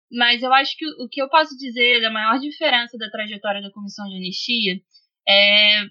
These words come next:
principalmente em dois mil e sete, quando há uma mudança, é, que é, é, eu diria que é encabeçada por uma parceria de, de três figuras, né, e ao mesmo por instituições, que seria a entrada do Paulo Abrão na Comissão de Anistia em dois mil e sete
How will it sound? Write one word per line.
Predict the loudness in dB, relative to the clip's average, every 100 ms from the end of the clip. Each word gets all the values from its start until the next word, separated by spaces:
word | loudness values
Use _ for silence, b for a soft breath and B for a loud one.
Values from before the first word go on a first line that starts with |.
| _
principalmente | -10 -4 0 2 2 0
em | -2
dois | -2
mil | -2 -2
e | -4
sete, | 0 2 2 -2 -12 -14 _ _ _ _ _ _ -2
quando | 0 2 4
há | 6 6
uma | 4
mudança, | -2 -2 -2 -2 0 2 4 4 2 -2
é, | -2 -2 -6 -10 -16 _ _ _ _ _ _ _ _ _ _ _ _ _ _ _ _ _ -4
que | 2 4
é, | 4 0 0
é, | 0 0 -4
eu |
diria | -4 -4 -4
que | -4
é | -6
encabeçada | -4 -2 -2 2 0 0
por | -4 -4
uma | 2 4 2 0 _ _
parceria | 0 0 2 0 2 -2
de, | -2 -4 -6 -8
de | -8
três | 0 2 2
figuras, | -2 -6 -6 -4 -2 0 2
né, | 4 6 4
e |
ao | 0
mesmo | -4 -8
por | -8
instituições, | -6 -6 -6 -8 -4 -2 -2
que | -6 -10
seria | -2 2 4 4
a | 2
entrada | 2 2 2
do | 2
Paulo | 4 4
Abrão | 4 2 4
na | 2 2
Comissão | -2 -4 -6
de | -6
Anistia | -6 -6 -6 -8
em |
dois | -8 -8
mil | -8 -10
e |
sete | -4 0 0 -2 -10 -14